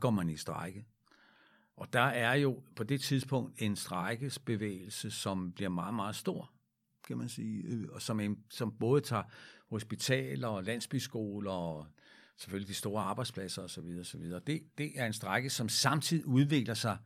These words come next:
mod den borgerlige regering. Fordi du har en mulighed for at, øh, at sige, jamen hvis, øh, den borgerlige regering ikke kan regere, fordi alle ikke gider arbejde, altså gider,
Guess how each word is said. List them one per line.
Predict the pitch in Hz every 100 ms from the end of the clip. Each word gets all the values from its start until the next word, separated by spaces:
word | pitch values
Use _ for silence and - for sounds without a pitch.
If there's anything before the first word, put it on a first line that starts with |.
| _
mod | - 113
den | 113 110
borgerlige | 90 90 110 101
regering. | 98 85 82 113 - _ _ _ _ _ -
Fordi | 104 95
du | 85
har | 104 104
en | 95
mulighed | 98 113 101
for | 82 92 87 - -
at, | 87 87 82
øh, | 80 71 - _ - - - - - _ _ _ _ _ _ -
at | 85
sige, | - 92
jamen | 95 87 82
hvis, | 90 85 -
øh, | 92 82 80 80 -
den | 87
borgerlige | 95 110 127
regering | - 107 107
ikke | 110
kan | 110 113
regere, | 90 87 131 73 - - - _ _ _ _ _ -
fordi | 85 - 98
alle | 90 95 113
ikke | 90
gider | 123 101
arbejde, | 82 87 95 - - _ _ _ - - - - - - -
altså | 147 - - -
gider, | 87